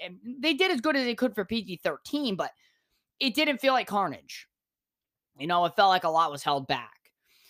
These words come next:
And then Morbius, the living fucking vampire. You mean to tell me you do a vampire movie and it's not rated R? And here's the funny thing about Morbius.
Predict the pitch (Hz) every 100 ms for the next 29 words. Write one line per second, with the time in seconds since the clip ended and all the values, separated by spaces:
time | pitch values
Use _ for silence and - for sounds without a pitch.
0 | _ _ _ - 294 262 254 214 214 _
1 | - 180 196 226 262 262 269 - 220 226
2 | 240 233 _ 220 208 208 190 151 143 131
3 | - 80 69 73 - 160 202 254 254 240
4 | - 214 214 214 214 190 202 220 190 160
5 | 165 165 180 185 185 185 185 190 170 160
6 | 147 147 151 151 160 151 143 143 143 147
7 | _ - 240 233 220 330 381 370 254 254
8 | 262 247 180 156 156 175 196 240